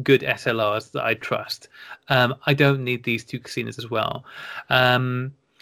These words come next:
so I know I, I ought to and probably will at some point sell them, but I wanted to put a roll of film through them both to make sure that it, they work first. So maybe, yeah, I think maybe that's the thing. If you, if you like the hunt, uh, as Anil was saying last week, you like going to charity shops, you like finding things.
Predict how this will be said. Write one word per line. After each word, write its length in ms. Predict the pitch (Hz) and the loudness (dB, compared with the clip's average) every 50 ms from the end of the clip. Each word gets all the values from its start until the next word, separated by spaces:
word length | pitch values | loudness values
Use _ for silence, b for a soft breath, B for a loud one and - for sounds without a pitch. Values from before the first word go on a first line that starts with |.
| B B B | B B B
so 320 | - - 160 156 160 - _ _ _ _ - | 0 4 4 4 4 0 _ _ _ _ 2
I 80 | 156 | 2
know 260 | 160 170 170 170 170 - | 4 6 4 4 4 4
I, 160 | - 139 147 - _ _ _ _ _ _ - | 0 0 0 0 _ _ _ _ _ _ 0
I 140 | 143 143 143 143 _ _ - | 0 0 0 -2 _ _ 0
ought 220 | - 143 139 139 135 | 4 4 4 4 2
to 180 | - 147 160 - | 0 -2 0 0
and 180 | 170 180 175 | 0 -4 -4
probably 460 | - - 247 254 240 220 202 202 190 160 | -2 -2 -2 0 0 0 0 0 -2 0
will 260 | 143 170 160 143 143 | 2 2 4 4 2
at 80 | 147 | 0
some 200 | - - 139 131 | -2 -6 -6 -6
point 200 | 131 - 139 143 | -4 -4 -4 -4
sell 240 | 139 - 185 170 143 | 0 2 2 2 2
them, 140 | 123 113 120 | 2 -2 -4
but 120 | - 165 | 0 2
I 60 | 175 175 | 2 2
wanted 260 | 175 185 170 - - | 2 0 -2 -2 -6
to 40 | - | -8
put 140 | - 147 147 | -6 -6 -4
a 40 | 135 | 0
roll 260 | 120 123 120 120 117 | 2 2 2 2 0
of 80 | 110 - | -2 0
film 260 | - 120 110 104 110 | 0 0 0 0 -6
through 200 | - - 127 117 | -6 -4 -4 -2
them 180 | 117 110 117 113 | -2 -4 -6 -4
both 240 | 117 120 117 - - | -4 -4 -4 -4 -8
to 100 | - - | -10 -8
make 160 | 123 127 143 | -6 -6 -6
sure 180 | - - 135 127 | -4 -4 -4 -2
that 140 | 127 127 120 | -2 -4 -4
it, 140 | 127 - - | -4 -4 0
they 160 | 139 127 123 117 | 0 0 0 2
work 280 | 120 123 123 131 143 - | 0 -2 -2 -2 -4 -6
first. 280 | - 139 135 127 - - | -4 -2 -2 -2 0 0
So 80 | 180 | 0
maybe, 280 | 170 170 185 180 185 185 | 0 2 0 0 2 2
yeah, 120 | 175 151 - | 2 2 2
I 60 | 143 | 2
think 240 | 196 180 165 165 - - | 2 0 0 0 -6 0
maybe 280 | 143 147 147 127 120 110 | 2 2 4 4 2 2
that's 220 | 131 143 151 - | 2 2 0 0
the 120 | - 147 147 180 | -2 0 0 0
thing. 60 | - - | 4 2
If 160 | 208 202 - | 2 2 4
you, 160 | 226 208 180 B B B B B 139 B B | 0 0 0 B B B B B -10 B B
if 240 | - 220 220 - - | 2 2 2 2 -4
you 160 | 214 208 196 165 | -2 0 0 2
like 380 | 147 151 165 170 165 - - | 2 4 4 4 2 0 -6
the 80 | - 143 | -8 -6
hunt, 520 | - - 156 131 120 139 - - - - _ b b b b b b - | -2 0 0 -2 -2 -6 -14 -18 -20 -20 _ b b b b b b 0
uh, 160 | 135 131 131 - | 0 0 2 2
as 220 | 135 131 131 127 135 | 2 0 2 2 0
Anil 280 | 135 131 139 135 123 | -2 0 0 -2 -2
was 140 | 120 120 - | -4 -6 -6
saying 240 | 123 - 123 123 127 | -6 -4 -4 -4 -6
last 240 | 131 - - - - | -6 -6 -6 -4 -2
week, 220 | 127 127 - - | -2 -2 -2 -2
you 60 | 135 131 | -4 2
like 220 | 127 143 147 165 156 | 4 6 4 4 4
going 160 | 147 131 123 | -2 -4 -4
to 80 | - - | -6 -10
charity 320 | - - 120 127 120 - | -8 -6 -4 -4 -4 -6
shops, 260 | - - 139 - - | -6 -8 -8 -8 -4
you 80 | 131 127 | -4 0
like 280 | 120 127 - - - | 2 2 2 2 0
finding 340 | - 67 65 65 64 64 - | -6 -4 -4 -4 -4 -4 -8
things. 340 | - - - - - - | -6 -6 -6 -6 -8 -14